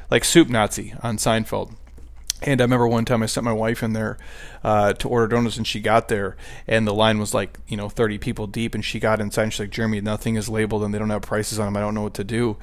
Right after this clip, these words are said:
And I, I'm like, "Just pick the, pick the most popular ones." And I sent her a list, like the chocolate cake, the maple long johns. Uh, if you guys are from the area, you know what I'm talking about when I say that. And you get a, you get a, uh, like, a dozen donuts, and it's, like,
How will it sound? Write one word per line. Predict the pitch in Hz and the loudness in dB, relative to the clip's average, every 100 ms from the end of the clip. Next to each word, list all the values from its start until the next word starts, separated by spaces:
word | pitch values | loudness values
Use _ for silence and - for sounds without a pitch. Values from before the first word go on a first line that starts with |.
| - - - - | -14 -16 -12 0
And | 113 | 2
I, | 110 107 - | 4 2 -2
I'm | 113 | -2
like, | 107 107 | -2 -2
"Just | - - | -6 -6
pick | - 151 - | 4 4 4
the, | 127 117 110 - - - - | 4 4 2 -4 -12 -12 -12
pick | - 135 | -2 0
the | 135 | 2
most | 127 - | 2 2
popular | - 127 135 127 | 6 6 6 0
ones." | 120 120 104 104 | 2 0 -2 -4
And | 104 | -4
I | 104 - | -4 -4
sent | - 117 | -2 0
her | 107 | 0
a | |
list, | 104 113 - | 2 2 0
like | 101 | -6
the | - | -8
chocolate | - 117 107 101 - | -4 -2 -2 -4 -4
cake, | 127 113 | -2 -2
the | - | -2
maple | 107 110 - 107 | 0 0 0 -2
long | 104 107 | 0 -2
johns. | 107 107 107 - - - - - - | -2 -2 -2 -4 -10 -14 -14 -12 0
Uh, | 107 104 | 4 4
if | - | 6
you | 165 | 10
guys | 190 | 10
are | 156 | 8
from | - 143 139 127 110 | 6 8 8 8 4
the | 107 | 2
area, | 107 113 104 | 4 4 2
you | 104 | -2
know | 104 | -4
what | |
I'm | 101 | -4
talking | 104 107 104 | -2 -2 -2
about | 107 98 | -4 -4
when | 95 | -4
I | |
say | 104 120 117 | -4 -2 0
that. | 117 107 - - - | 0 -2 -4 -18 -4
And | 120 123 | 2 4
you | 120 | 6
get | 117 | 6
a, | 135 - | 6 4
you | 127 | 4
get | 135 | 4
a, | 117 - | 4 0
uh, | 120 120 110 | 2 4 4
like, | 113 123 | 2 -2
a | |
dozen | 107 131 120 117 | 4 6 6 4
donuts, | 120 120 107 - | 4 2 2 -2
and | 104 | -6
it's, | - | -2
like, | 104 | -4